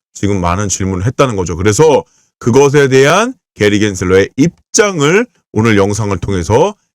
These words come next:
이야기 나눠보도록 하겠습니다. 자, 구독과 좋아요, 알람 설정 되셨으면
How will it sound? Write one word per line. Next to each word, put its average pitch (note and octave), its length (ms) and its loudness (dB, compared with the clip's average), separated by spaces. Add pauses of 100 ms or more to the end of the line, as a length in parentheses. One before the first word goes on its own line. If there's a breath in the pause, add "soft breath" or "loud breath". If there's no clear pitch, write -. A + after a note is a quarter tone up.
이야기 G2+ 340 0
나눠보도록 F#2 680 -4
하겠습니다. F2+ 540 -2
자, A#2 140 0
구독과 E3+ 380 0
좋아요, D#3 260 4
알람 B2 320 2
설정 D3 340 -2
되셨으면 A#2+ 720 0